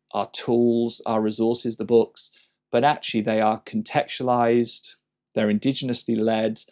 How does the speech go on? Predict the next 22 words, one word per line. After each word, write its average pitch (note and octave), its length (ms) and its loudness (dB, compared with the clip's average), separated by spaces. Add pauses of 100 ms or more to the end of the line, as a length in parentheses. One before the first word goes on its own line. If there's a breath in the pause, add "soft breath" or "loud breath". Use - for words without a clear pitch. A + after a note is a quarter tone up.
(340 soft breath)
and G#2+ 160 2
they're, G#2+ 280 2
they're A2 120 0
self-replicating A2+ 1300 0
and G2+ 100 -6
self-generating. G2+ 760 -2
It's - 180 -4
not B2+ 300 2 (640 soft breath)
Alan A#2 320 4
and A2 100 2
I A2 320 4 (380)
running A#2+ 280 2
around A2 280 2
the A2 60 0
Zoom A2+ 420 2
universe A2 680 2
or G#2+ 160 2
around A2+ 280 2
the A2+ 60 0
globe A2 540 2 (100)
trying A#2 340 0
to G#2+ 120 -4